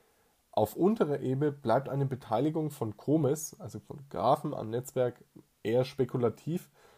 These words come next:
wenn diese nicht in Urkunden oder in historiografischen Quellen genannt werden. Für die Herzogtümer Schwaben und Bayern bleibt eine Einbindung des regionalen Adels in dieses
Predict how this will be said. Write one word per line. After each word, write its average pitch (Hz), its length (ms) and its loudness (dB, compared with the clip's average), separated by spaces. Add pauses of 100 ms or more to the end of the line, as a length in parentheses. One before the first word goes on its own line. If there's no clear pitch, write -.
(120)
wenn 135 220 4
diese 143 240 2
nicht 131 180 0
in 127 140 -4
Urkunden 135 560 -2
oder 113 240 -6
in 113 100 -4
historiografischen 107 1000 -8
Quellen 104 300 -4
genannt 95 340 -12
werden. - 260 -14 (840)
Für 117 120 -2
die 110 140 2
Herzogtümer 117 600 -2
Schwaben 104 380 -2
und 98 200 -10
Bayern 135 420 0 (380)
bleibt 107 240 2
eine 110 260 -2
Einbindung 160 800 0
des - 220 -10
regionalen 107 460 0
Adels 143 440 0
in 113 160 -8
dieses 117 480 -6